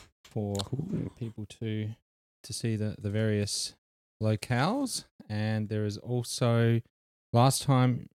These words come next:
Speaker 1: you went to a map maker and your map has been prepared. I think you might have tried sneaky looks at some of his maps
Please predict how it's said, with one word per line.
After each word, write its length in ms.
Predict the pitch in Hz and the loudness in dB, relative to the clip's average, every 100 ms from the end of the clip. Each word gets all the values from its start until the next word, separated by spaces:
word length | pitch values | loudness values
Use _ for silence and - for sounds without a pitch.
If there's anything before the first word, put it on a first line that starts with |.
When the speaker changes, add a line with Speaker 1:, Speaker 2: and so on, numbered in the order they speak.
| _ | _
Speaker 1:
you 680 | 120 113 117 113 113 113 113 | -2 2 4 6 6 6 6
went 200 | 117 117 | 4 2
to 300 | - - 98 | -2 -2 0
a 280 | 98 95 98 - | 2 2 -2 0
map 220 | 123 147 | 0 0
maker 600 | 160 135 151 147 165 160 156 _ _ _ _ _ _ _ | 4 6 6 6 4 4 0 _ _ _ _ _ _ _
and 540 | 104 104 104 104 101 - | -2 2 4 2 0 -4
your 200 | 120 110 | -2 0
map 340 | 104 110 110 - | 2 2 0 -2
has 180 | 110 95 | -2 0
been 200 | 107 101 | 0 0
prepared. 600 | 110 - 127 175 294 - | -2 2 4 4 2 -4
I 120 | 104 - - - | -6 -6 -6 -2
think 260 | 156 - | -2 0
you 60 | 120 | 2
might 180 | 117 110 | 4 4
have 140 | 95 | 0
tried 400 | - 117 107 98 - - | -2 0 2 0 -6 -4
sneaky 400 | 135 127 117 104 | 0 0 2 2
looks 260 | 127 - | 2 0
at 100 | - | -4
some 180 | - 117 | 0 2
of 120 | 113 | 2
his 200 | 113 104 | 0 -2
maps 400 | 110 139 - - | -2 -2 -4 -10